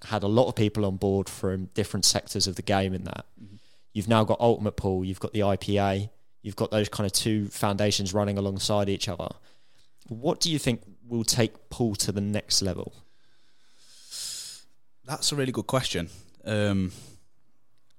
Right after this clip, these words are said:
Speaker 2: I think more people would be interested in playing for the national sides if there was funding involved and they didn't have to pay for it.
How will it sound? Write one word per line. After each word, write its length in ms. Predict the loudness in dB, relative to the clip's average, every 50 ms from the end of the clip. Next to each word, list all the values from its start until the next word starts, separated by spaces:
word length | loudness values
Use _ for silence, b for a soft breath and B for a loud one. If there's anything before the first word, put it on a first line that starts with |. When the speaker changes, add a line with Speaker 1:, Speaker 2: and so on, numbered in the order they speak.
| -16 -10
Speaker 2:
I 40 |
think 220 | -2 2 2 4 6
more 180 | 6 4 4
people 300 | 4 2 0 0 0 0 0
would 160 | 0 0 0
be 180 | -2 -2 -2 0
interested 640 | 0 -2 -2 -2 -2 -2 -2 0 0 -2 -2 0
in 140 | -2 -2 -2
playing 220 | -2 -2 -2 -2 -2
for 80 | -2
the 100 | -2 -2
national 320 | -2 -2 -2 -4 -6 -4 -4
sides 320 | -2 -4 -4 -4 -6 -8
if 100 | -8 -8
there 100 | -6 -6
was 120 | -6 -6
funding 340 | -4 -4 -4 -4 -4 -4 -6
involved 440 | -6 -4 -4 -2 -2 -4 -4 -8 -10
and 80 | -6 -4
they 80 | -4 -4
didn't 180 | -4 -6 -8
have 140 | -8 -10 -12
to 60 | -10 -8
pay 180 | -6 -4 -4
for 220 | -4 -6 -6 -8 -8
it. 80 | -10